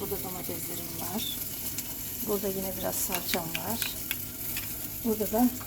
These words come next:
eee, olmazsa olmaz reyhan, yani fesleğen. Fesleğen var. Bunların içine koyacağım daha sonra.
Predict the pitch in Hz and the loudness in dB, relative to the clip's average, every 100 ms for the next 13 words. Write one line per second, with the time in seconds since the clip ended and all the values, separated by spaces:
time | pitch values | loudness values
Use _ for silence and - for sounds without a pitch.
0 | - - - - - - - - - - | -6 -4 -6 -6 -6 -6 -6 -6 -6 0
1 | 208 196 190 185 190 180 175 - - - | 4 4 4 2 0 -2 -4 -6 -4 0
2 | 208 202 196 - 202 185 190 220 247 - | 2 2 2 4 4 4 4 6 6 6
3 | - - - - - - - - - - | 2 0 -6 -6 -6 -6 -6 -6 -6 -8
4 | - - - - - - - 208 185 202 | -6 -6 -6 -6 -6 -4 2 4 4 0
5 | 180 - - 202 185 185 185 220 - 208 | 0 -2 0 2 2 0 2 4 4 2
6 | 202 185 - - - - - - - 190 | 4 2 0 -4 -6 -6 -4 -2 0 0
7 | 202 180 180 254 - - - - - - | 0 0 2 2 2 -4 -4 -4 -4 -4
8 | - - - - - - 226 208 185 190 | -4 -4 -4 -2 0 2 4 4 4 6
9 | 190 214 214 - - 214 202 202 190 180 | 6 6 6 4 6 6 6 6 4 4
10 | 180 - - 190 185 254 | 6 6 6 6 6 4